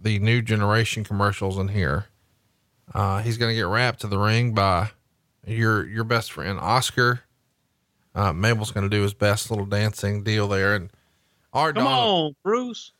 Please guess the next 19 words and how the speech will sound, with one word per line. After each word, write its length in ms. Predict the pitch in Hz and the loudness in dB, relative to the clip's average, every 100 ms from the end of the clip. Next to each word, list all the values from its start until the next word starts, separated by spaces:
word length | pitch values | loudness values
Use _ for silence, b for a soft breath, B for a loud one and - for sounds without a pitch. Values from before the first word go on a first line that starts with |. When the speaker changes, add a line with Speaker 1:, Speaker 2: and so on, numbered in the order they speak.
| - | -10
Speaker 2:
Come 260 | - 269 | -6 -4
on, 520 | 285 247 190 160 147 143 | 0 2 2 0 -2 -6
<laughs> 60 | 185 | -2
Bruce. 520 | 226 240 - - - _ - | -2 -2 -8 -12 -14 _ -2
Speaker 1:
Art 240 | 139 135 | 0 2
Donovan 560 | 123 131 127 104 101 98 _ _ | 2 2 0 -2 -6 -8 _ _
has 260 | 123 110 107 | -2 -2 0
the 80 | 98 | 0
line 320 | 107 131 151 | 2 2 0
of 120 | 135 | -4
the 60 | 117 | -4
show. 540 | - 113 90 71 - _ | -2 0 0 -4 -10 _
And, 180 | 78 131 117 | -10 -8 -4
and 120 | 180 | -2
I 40 | |
guess 260 | 196 180 - | 0 -2 -2
we 60 | |
should 220 | 170 - 110 | -4 -2 0
mention, 500 | 120 117 98 87 | 0 0 -4 -6